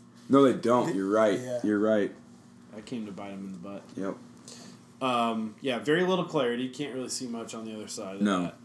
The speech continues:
Speaker 3: That is dark. Um,
Speaker 1: I mean, it's a hot, hot chocolate milk stout. Should
Speaker 3: Yeah.
Speaker 1: be dark.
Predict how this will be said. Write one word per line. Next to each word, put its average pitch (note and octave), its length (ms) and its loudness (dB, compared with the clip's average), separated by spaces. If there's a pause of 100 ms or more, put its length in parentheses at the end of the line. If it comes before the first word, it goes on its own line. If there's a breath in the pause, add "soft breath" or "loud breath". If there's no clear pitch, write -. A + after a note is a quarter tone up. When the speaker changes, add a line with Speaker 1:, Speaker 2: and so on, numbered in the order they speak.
(160)
Speaker 3:
That A#2 140 -10
is F#2+ 220 -14 (120)
dark. A#2 360 -8 (960 loud breath)
Um, C3 100 0
Speaker 1:
I A#2 260 0
mean, B2 100 6
it's A2 100 2
a G2+ 40 -2
hot, C3+ 420 6 (460)
hot C3+ 320 4
chocolate A2+ 360 2
milk F#2 180 -4
stout. - 280 -6
Should G#2 180 0
Speaker 3:
Yeah. G#2+ 60 0
Speaker 1:
be G#2 60 -2
dark. - 220 -4